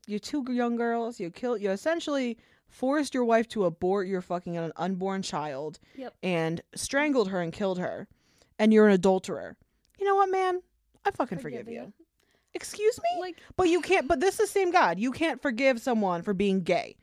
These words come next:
Speaker 2: Yeah.
Speaker 1: What?
Speaker 2: Okay. Yeah, I, I also just get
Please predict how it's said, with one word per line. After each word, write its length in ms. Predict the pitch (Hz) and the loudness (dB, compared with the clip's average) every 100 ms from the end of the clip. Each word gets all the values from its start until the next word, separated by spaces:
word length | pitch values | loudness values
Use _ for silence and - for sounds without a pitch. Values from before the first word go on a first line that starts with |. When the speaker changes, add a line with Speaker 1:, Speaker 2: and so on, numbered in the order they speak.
| _ - | _ -16
Speaker 2:
Yeah. 300 | 226 - 226 _ _ _ _ _ _ _ | -14 -14 -16 _ _ _ _ _ _ _
Speaker 1:
What? 300 | 226 247 494 - | -6 2 2 2
Speaker 2:
Okay. 120 | - - - _ _ _ _ _ _ | -2 -10 -16 _ _ _ _ _ _
Yeah, 280 | 233 214 185 - | -6 -4 -4 -6
I, 240 | 269 269 254 _ _ - | -10 -10 -14 _ _ -12
I 120 | 311 | -10
also 280 | 330 320 277 | -10 -12 -12
just 240 | 240 240 | -12 -10
get 240 | 214 175 | -8 -10